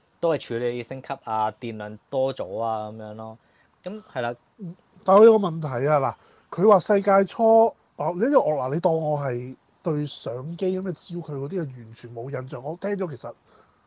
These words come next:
Speaker 2: 即係對於呢個普通用家，我，我入到去間手機鋪啦，如果我識影相，我知你講乜嘢。但係佢完全，我係，你當我係一個完全唔識影相嘅人。咁，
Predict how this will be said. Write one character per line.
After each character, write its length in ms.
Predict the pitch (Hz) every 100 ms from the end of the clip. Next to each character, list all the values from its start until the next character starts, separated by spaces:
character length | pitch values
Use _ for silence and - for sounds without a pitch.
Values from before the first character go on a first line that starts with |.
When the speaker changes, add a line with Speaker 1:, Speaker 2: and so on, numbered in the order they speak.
| _ -
Speaker 2:
即 100 | 208
係 20 |
對 140 | 185
於 40 | 190
呢 40 | 214
個 80 |
普 120 | 160 151
通 140 | 180
用 140 | 143
家， 180 | 139 151
我， 120 | 147 165
我 80 | 151
入 60 |
到 240 | 127 139 139
去 160 | 135
間 220 | 143 156 151
手 140 | 135
機 120 | 143
鋪 140 | 139 135
啦， 120 | 131
如 80 | 143
果 100 | -
我 40 |
識 120 | 233 151
影 100 | 175
相， 160 | 135 139
我 60 |
知 140 | 143 151
你 60 |
講 140 | 117 117
乜 100 | 127
嘢。 140 | 107 - - - -
但 120 | 139 196
係 60 |
佢 140 | 226 139
完 200 | 123 123
全， 140 | 147
我 200 | 151 156
係， 60 | 147
你 100 | 165
當 160 | 160 156
我 100 | 165
係 20 |
一 20 |
個 60 | 185
完 220 | 131 117
全 100 | 123
唔 40 |
識 140 | 113 208
影 180 | 139 156
相 160 | 139
嘅 80 | 139
人。 180 | 117 101 _ _ _ _ _ _
咁， 240 | - 254